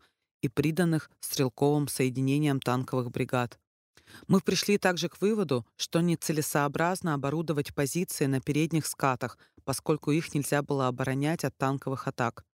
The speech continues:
Не следует забывать, что основы нашей противотанковой обороны составляли танки — и мы сосредотачивали все танки в низинах непосредственно у переднего края. С этих позиций они легко могли поражать русские танки,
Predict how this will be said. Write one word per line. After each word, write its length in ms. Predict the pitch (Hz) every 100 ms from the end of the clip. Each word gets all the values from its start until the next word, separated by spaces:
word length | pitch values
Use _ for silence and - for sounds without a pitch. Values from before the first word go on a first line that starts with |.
| _ _ _ _ _
Не 80 | 156
следует 400 | - 202 196 175
забывать, 540 | 147 151 156 190 - -
что 240 | - 147
основы 400 | 135 - 170 160
нашей 340 | 147 151 -
противотанковой 840 | 139 135 - 139 151 156 - 139 135
обороны 500 | 131 143 180 165 - - _
составляли 640 | - 143 - 139 156 165
танки — 560 | 151 - 135 127 - 113 _ _ _
и 80 | 160
мы 300 | 151 180 185 _
сосредотачивали 1000 | - 165 - 151 156 160 156 - 131 131
все 280 | - - 143
танки 540 | - 143 175 - 131 - - -
в 60 |
низинах 520 | 151 147 131 165 165 -
непосредственно 840 | 131 120 - 156 - - 139 123 -
у 80 | 139
переднего 520 | 151 135 139 139 127
края. 440 | - 123 123 120 _ _ _
С 100 | -
этих 300 | 196 196 190
позиций 500 | - 180 226 240 -
они 160 | 143 165
легко 320 | 170 - -
могли 320 | 190 151 165
поражать 540 | 170 156 147 165 160 156
русские 400 | 151 - - 147
танки, 500 | - 135 131 -